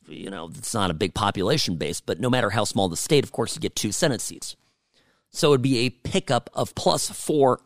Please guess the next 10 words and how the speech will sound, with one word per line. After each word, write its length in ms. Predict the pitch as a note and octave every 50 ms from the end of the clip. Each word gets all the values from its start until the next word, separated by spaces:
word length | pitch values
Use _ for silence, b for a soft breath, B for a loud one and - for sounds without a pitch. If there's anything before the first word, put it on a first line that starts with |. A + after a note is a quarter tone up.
| -
democratically 1000 | A2 D#3 D3+ D3 C#3+ - - - C3 B2 - - - _ _ _ _ - B2 B2 A2
reliable 800 | - G#2+ A2 A#2 A2 A2 A#2+ B2+ C3+ C#3+ C3+ A#2+ G#2 A2+ G#2 - -
votes 560 | C3 G#2+ - G3 F#3 A2+ - - - - - - _ _ _ _ _ _ _ _ _ _ _ _ _ _ _ _ _
for 100 | - C#3+
the 100 | A#2+ A#2+
party. 420 | A#2+ - - - - - - - - _ _ _ _ _ _ _ _ _ _ _ _ _ _ _ _ _ _ _ _ _ _ _ _ _ _ _ _ _ _ _ _ _ _ _ _ _ _ _ _ _ _ _ _ _ _ _ _ _ _ _ _ _ _ _ _ _ _
So 160 | - - F#2
there 240 | G#2+ D3 F3 D#3 C#3
it 60 | C3
is. 560 | A#2+ D#2+ - - - - - - - - -